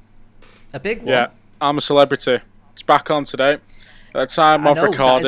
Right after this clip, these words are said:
Speaker 2: it
Speaker 1: another
Speaker 2: is twenty to ten, Sunday the fifteenth of November. So it's been on for forty minutes, and we've seen none of it. So for a
Speaker 1: I know,
Speaker 2: podcast that needs
Speaker 1: I've
Speaker 2: to talk about it, we should have probably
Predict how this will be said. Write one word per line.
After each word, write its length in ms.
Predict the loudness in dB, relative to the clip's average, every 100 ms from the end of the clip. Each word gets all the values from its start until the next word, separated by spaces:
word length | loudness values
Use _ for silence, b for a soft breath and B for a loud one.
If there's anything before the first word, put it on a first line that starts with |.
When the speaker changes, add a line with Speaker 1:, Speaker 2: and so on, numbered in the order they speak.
| -2
Speaker 2:
it 100 | -4
Speaker 1:
another 120 | -4
Speaker 2:
is 280 | 2 2 2 -6 -8
twenty 400 | -6 -6 -6 -12
to 120 | -16
ten, 360 | -8 -8 -8 -12 -18
Sunday 400 | -12 -6 -4 -4
the 100 | -4
fifteenth 360 | -8 -10 -10 -10
of 60 | -10
November. 540 | -8 -6 -8 -6 -8 B B -14
So 100 | -10
it's 80 |
been 120 | -6 -4
on 100 | -4
for 80 | -8
forty 300 | -8 -8 -8
minutes, 360 | -12 -12 -14 -20 B B -12
and 140 | -6
we've 160 | -6 -6
seen 220 | -10 -8
none 140 | -6
of 60 | -6
it. 200 | -8 -12 -20 -20 B B B B B
So 360 | -4 2 2 2
for 160 | -2
a 40 | -2
Speaker 1:
I 80 | -2
know, 60 | -2
Speaker 2:
podcast 240 | 0 0
that 160 | 0 -2
needs 120 | -4
Speaker 1:
I've 40 | -2
Speaker 2:
to 40 |
talk 260 | 0 0 0
about 320 | -2 -2 -4
it, 80 | -6
we 80 | -6
should 180 | -6 -8
have 200 | -16 -16
probably 340 | -12 -10 -10